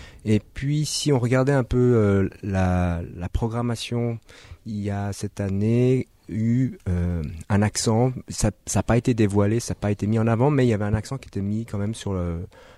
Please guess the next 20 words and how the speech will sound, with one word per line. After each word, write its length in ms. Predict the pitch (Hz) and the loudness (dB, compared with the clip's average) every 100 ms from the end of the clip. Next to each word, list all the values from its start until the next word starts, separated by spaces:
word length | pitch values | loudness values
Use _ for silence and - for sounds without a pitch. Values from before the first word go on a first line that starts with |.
| _ | _
le 80 | - | -4
personnage 420 | 101 101 98 - | -2 0 -4 -4
féminin. 500 | 104 95 92 101 135 - - - - - - | -4 -2 0 0 -4 -8 -20 -20 -20 -20 -8
Donc, 260 | 98 90 | -6 -4
euh, 1000 | 98 92 92 90 87 82 - - - - - | -2 0 0 -2 -6 -8 -10 -10 -10 -12 -4
et 120 | 113 | 2
là, 180 | 104 107 | 4 4
ça, 160 | 117 110 101 | 2 2 0
ça, 220 | - 101 - | -2 -4 -4
ça 180 | - 95 | -4 0
permettait 460 | 104 104 101 117 | 0 0 0 -2
de, 260 | 113 98 95 | 0 2 2
de, 180 | 92 87 90 - - | 0 -2 -4 -14 -12
d'initier 800 | 107 95 101 123 123 - 123 123 | -10 -2 4 4 4 -2 2 2
cette 420 | - 107 - 95 | 2 -2 0 -2
saison 560 | 87 - 101 101 110 113 | 0 2 2 4 4 4
avec 260 | 92 90 - | 2 0 -2
ce 240 | 90 87 | 0 0
personnage, 640 | - 95 - 92 95 87 | -2 -4 0 2 2 2
euh, 200 | 76 69 | 0 -2